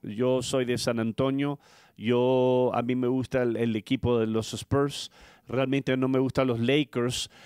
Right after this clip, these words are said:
Pero, eh, yo decidí leerlo y muy poderoso libro. Eh, dice, es La mentalidad Mamba.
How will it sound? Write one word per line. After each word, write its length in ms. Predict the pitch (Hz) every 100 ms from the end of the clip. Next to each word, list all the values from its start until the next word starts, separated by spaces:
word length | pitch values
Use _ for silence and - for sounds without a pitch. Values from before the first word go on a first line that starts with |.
| - - -
Pero, 540 | 175 180 151 151 151 -
eh, 560 | - 147 147 147 143 147
yo 280 | 147 170 170
decidí 680 | 160 - 151 143 160 160 -
leerlo 880 | 143 139 135 139 135 131 123 127 135
y 160 | 139
muy 240 | 131 165 196
poderoso 640 | 190 175 160 165 - 160
libro. 480 | 135 139 117 98 90 - - _
Eh, 240 | - 123 123
dice, 380 | 131 - 135 135
es 80 |
La 180 | 135 135
mentalidad 580 | 131 131 135 135 135 139
Mamba. 540 | 135 131 120 113 98